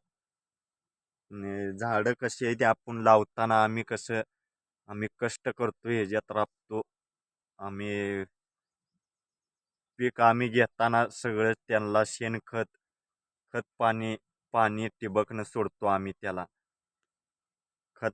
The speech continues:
पाणी, शेणखत, खत ही सगळं घालतो, मगच तवा बागा येते ते आमच्याकडं. कसं आम्ही सगळं त्याला वेगवेगळ्या प्रकारचं शेणखत घालून आम्ही बा-, बाग आणतो व्यवस्थित अगदी.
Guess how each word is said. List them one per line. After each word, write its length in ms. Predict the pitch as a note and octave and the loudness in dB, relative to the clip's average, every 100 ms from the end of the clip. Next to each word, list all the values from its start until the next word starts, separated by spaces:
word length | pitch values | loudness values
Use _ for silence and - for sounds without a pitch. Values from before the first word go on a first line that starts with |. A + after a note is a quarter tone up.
| _ | _
पाणी, 420 | B2 A2+ A2 A2+ G#2 _ - | 2 2 2 -6 -10 _ -12
शेणखत, 640 | A2+ A2 A2 A#2+ A2 _ _ | -4 -4 -4 0 0 _ _
खत 200 | - A2 - | -8 -8 -6
ही 160 | A2 | -10
सगळं 380 | G#2+ A2+ G2+ G#2+ | -2 -2 2 2
घालतो, 460 | G#2+ G#2 F#2 - G#2+ | 4 2 2 -6 -6
मगच 460 | G2+ A2 G#2+ G#2+ _ | -2 -2 0 -4 _
तवा 220 | G#2 G2+ G2+ | -2 0 2
बागा 440 | G2+ G2 F#2 G2+ | 4 4 4 0
येते 400 | G2+ G2 _ F#2+ | 2 -4 _ -12
ते 120 | G2 | -6
आमच्याकडं. 640 | F#2 F2+ _ F#2+ F#2 F#2+ F#2+ _ _ _ _ _ _ _ _ | -6 -6 _ -14 -12 -12 -14 _ _ _ _ _ _ _ _
कसं 220 | G#2 - | -20 -4
आम्ही 480 | A2+ G#2+ G#2+ A2+ A2+ | 2 2 2 -4 -6
सगळं 400 | - A#2 G#2 A2 - | -6 -6 0 -2 -2
त्याला 280 | A#2 G#2+ A2 | -2 4 4
वेगवेगळ्या 560 | G2+ G#2+ G#2 A2 G#2+ G#2+ | 4 0 0 0 2 0
प्रकारचं 520 | G#2+ G#2 G#2+ G2+ A2 G#2 | -2 -6 -4 -6 -6 -10
शेणखत 520 | - G#2+ F#2+ A2 G2+ | -8 -8 -6 -6 -2
घालून 440 | G#2 G2+ G2+ G#2+ - _ _ _ | 2 2 0 -6 -12 _ _ _
आम्ही 320 | G2+ G2+ G2+ G2 | -10 -8 -6 -4
बा-, 480 | G2 G2+ G2 F#2+ | 2 4 4 2
बाग 260 | F2+ G2+ G2+ | 2 2 4
आणतो 440 | G#2 G2+ - G#2+ | 2 0 -6 -10
व्यवस्थित 600 | G#2 G2+ F#2+ G2 - G2+ | -4 -2 -2 -4 -10 -8
अगदी. 400 | G2 F#2 F2+ G#2 | -6 -6 -8 -10